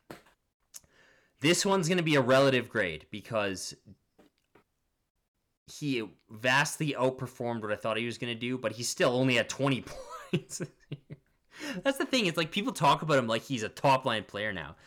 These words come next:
It's like the dude is still, like, pff, doesn't move the needle very far. So relatively speaking, I'll give Milan Lucic a B plus, and that's me being super generous because on a lot of nights, that guy's foot speed and his lack of,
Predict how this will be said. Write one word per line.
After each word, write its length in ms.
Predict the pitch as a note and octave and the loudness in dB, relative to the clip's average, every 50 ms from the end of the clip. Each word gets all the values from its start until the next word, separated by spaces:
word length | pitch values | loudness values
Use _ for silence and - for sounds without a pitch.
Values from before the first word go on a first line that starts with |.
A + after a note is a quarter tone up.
| - - _ | -20 -20 _
It's 80 | _ | _
like 120 | - D3 C#3+ | -8 -6 -4
the 80 | - | -4
dude 300 | B2+ - - D#3+ G3+ F#3+ | -4 -4 -2 -2 -2 0
is 120 | C#3 A#2 - | -2 -2 -2
still, 300 | - - - D3 C#3 A2 F#2 | -4 -2 -2 0 0 0 -2
like, 360 | D#2+ E2 F2+ F2+ - - - - _ _ _ _ _ - _ _ _ _ - - _ _ _ - | -6 -6 -4 -6 -6 -6 -8 -20 _ _ _ _ _ -20 _ _ _ _ -20 -20 _ _ _ -18
pff, 280 | - - - - A#2+ A2 | -18 -16 -14 -14 -8 -2
doesn't 280 | G#2+ B2 C3+ C#3 D3 C3+ | 0 2 2 2 2 2
move 240 | A#2+ A#2+ B2 A#2 | 0 0 -2 -2
the 60 | A2 G#2+ | -4 -6
needle 260 | G#2 G#2+ A2+ A2 G2 | -4 -4 -4 -4 -4
very 260 | E2+ G2+ F#2+ F#2+ F#2 | -4 -2 -2 -2 -4
far. 340 | F2+ - - F#2+ F2+ E2 E2 | -4 -4 -4 -4 -4 -4 -4
So 260 | - - F#2+ F2+ D#2 - - - _ _ _ _ _ _ _ - | -6 -8 -8 -8 -8 -10 -14 -20 _ _ _ _ _ _ _ -6
relatively 540 | A2+ B2 D3+ F3 G3 G3+ - - F3 E3 F3+ | 0 4 4 6 6 4 2 -2 -4 -4 -4
speaking, 480 | D#3 - - F3+ F3 D#3+ E3+ F3 E3+ D#3 | -4 -6 -6 -6 -6 -4 -2 -4 -4 -4
I'll 140 | - A#2 B2+ | -4 -4 -2
give 180 | C3+ C3+ C3+ B2+ | -2 -2 -2 -2
Milan 360 | A#2+ A#2 A2 A#2 A#2+ B2+ B2 | -2 -2 0 0 0 0 0
Lucic 380 | A#2 B2 B2+ B2+ - C3+ A#2 F#2+ | -2 -4 -4 -4 -6 -8 -8 -8
a 80 | D#2+ - - | -10 -10 -10
B 160 | - A#2+ A#2+ | -10 -8 -8
plus, 540 | A#2+ - - G#2+ G#2 A#2 A#2+ - - - - _ _ _ _ _ _ _ _ _ _ _ - - - - - - _ | -8 -8 -6 -4 -4 -4 -4 -6 -10 -12 -14 _ _ _ _ _ _ _ _ _ _ _ -20 -18 -18 -16 -18 -18 _
and 180 | - G2 G#2 G#2 | -10 -6 -4 0
that's 240 | A2 A#2 B2 B2 A2+ | 0 0 0 -2 -4
me 200 | A2+ A#2+ A#2+ A#2 | -4 -4 -4 -2
being 200 | A2 A2+ G#2+ G2+ | -4 -4 -4 -4
super 300 | - - - A2+ A2 G2+ | -6 -8 -8 -8 -8 -8
generous 640 | F2+ G2 F#2 F2+ F2 D#2+ D#2 D#2 - - - - - - | -6 -6 -6 -6 -6 -8 -10 -12 -14 -18 -20 -20 -20 -20
because 500 | F2+ F2 - F#2 F2 E2+ E2+ E2+ - - | -18 -12 -8 -8 -8 -8 -8 -10 -12 -10
on 160 | - F#2 G2 | -8 -6 -4
a 80 | G2 | -2
lot 180 | F#2+ G#2+ A2+ A2+ | 0 2 2 2
of 60 | G#2+ | 0
nights, 280 | G#2 G#2 G#2+ G#2 - - | -2 -4 -4 -4 -6 -6
that 200 | - G#2 G2+ - | -6 -6 -6 -4
guy's 220 | G#2+ G2+ G2 - | -4 -6 -6 -6
foot 240 | - - G#2+ G2+ - | -10 -12 -12 -12 -12
speed 360 | - - - G#2 G2+ G#2 G2+ | -12 -14 -14 -12 -10 -8 -8
and 120 | F#2+ F#2 F#2 | -8 -8 -10
his 160 | F2+ F2 - | -12 -10 -6
lack 240 | F#2 F#2 F#2+ - - | -4 -4 -4 -6 -8
of, 80 | E2 | -16